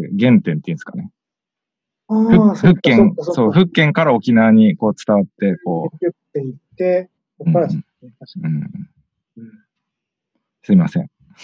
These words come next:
Speaker 1: <laughs> 本当に。
Speaker 2: <laughs>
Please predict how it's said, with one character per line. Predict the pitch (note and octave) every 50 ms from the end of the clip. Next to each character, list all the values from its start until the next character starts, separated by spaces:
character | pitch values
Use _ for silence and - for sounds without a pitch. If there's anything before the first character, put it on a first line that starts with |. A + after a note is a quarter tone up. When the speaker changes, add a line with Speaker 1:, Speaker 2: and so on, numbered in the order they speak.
| - - - - - D3+ D3
Speaker 1:
<laughs> | - - - -
本 | A3 A3 G#3
当 | - - - G#3+ A3+ F3+
に。 | F#3 F3+ - - - _ - - - - - - C#3 - - - - - G#3 - - - - - _
Speaker 2:
<laughs> | - D4 C#4+ C4+ C4 A#3+ A3 A#3+ G#3+ - _ _ _ _ - D#3 _ - A3 A3+ G#3+ G#3+ G#3+ -